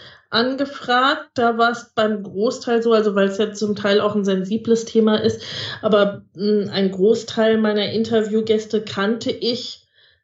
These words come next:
persönlich, viele auch schon seit langer Zeit, dass wir uns kannten oder zusammengearbeitet haben. Und, ähm, dann hab ich auch relativ schnell so die Interviewpartner so nach und nach auf meinem Blog vorgestellt und, äh,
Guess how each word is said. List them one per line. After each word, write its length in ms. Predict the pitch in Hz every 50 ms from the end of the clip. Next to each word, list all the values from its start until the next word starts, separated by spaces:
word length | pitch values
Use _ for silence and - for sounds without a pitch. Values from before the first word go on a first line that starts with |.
| _
persönlich, 760 | - 214 214 208 196 185 196 220 226 240 247 240 240 226 - -
viele 400 | - - 233 220 226 220 - -
auch 120 | 208 208
schon 360 | - - - 220 214 214 214
seit 280 | 214 214 202 196 196 196
langer 340 | 208 202 196 208 214 202 190
Zeit, 400 | 202 - - 208 220 233 233 -
dass 200 | 226 226 - -
wir 380 | 226 220 214 208 208 208 202 -
uns 300 | - 202 190 196 - -
kannten 420 | - - - 208 214 214 - 220 208
oder 220 | 202 202 196 196
zusammengearbeitet 1200 | - 220 202 196 196 202 220 220 220 208 - - 175 196 208 208 233 214 214 214 214 220 - -
haben. 380 | 220 220 220 220 220 226 226 226 - - - - - - - - - - -
Und, 420 | - 208 220 214 208 202 208 - -
ähm, 880 | - 208 220 220 214 214 208 208 208 208 202 202 202 202 202 202 - _ -
dann 300 | 214 202 208 214 202 208
hab 180 | 214 208 -
ich 220 | 226 220 - - -
auch 220 | 196 202 - -
relativ 500 | 208 208 220 220 214 - - 208 208 -
schnell 400 | - 214 208 208 208 220 226 226 - - - - - - _ _
so 180 | - 226 208
die 300 | 190 196 202 208 - -
Interviewpartner 760 | 226 226 220 240 226 202 214 208 - - 220 214 214 233 226 214
so 120 | 214 214
nach 260 | 202 196 202 214 -
und 100 | 233 214
nach 220 | 202 196 214 214 226
auf 160 | 220 214 220
meinem 180 | 214 202 202
Blog 240 | 180 208 233 233 -
vorgestellt 840 | - - 208 196 202 196 208 208 - - - 208 214 226 254 240 -
und, 500 | 214 196 214 208 208 202 202 - - 220
äh, 240 | - 202 202 202 202